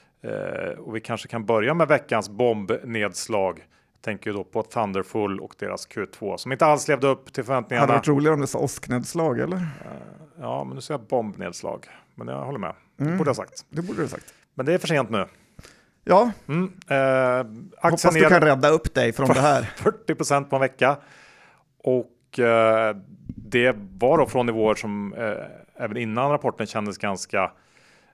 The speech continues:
Speaker 1: eh, ganska låga eller utbombade. Men så är det med dåliga aktier. De kan alltid bli, det kan alltid bli värre, och det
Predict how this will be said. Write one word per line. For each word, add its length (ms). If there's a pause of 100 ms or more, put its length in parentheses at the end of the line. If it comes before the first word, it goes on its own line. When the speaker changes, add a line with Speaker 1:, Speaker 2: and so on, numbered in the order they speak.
Speaker 1:
eh, 240
ganska 240
låga 420 (180)
eller 120
utbombade. 580 (300)
Men 100
så 100
är 80
det 60
med 60
dåliga 200
aktier. 220
De 120
kan 120
alltid 180
bli, 160
det 80
kan 100
alltid 120
bli 80
värre, 420 (280)
och 300
det 180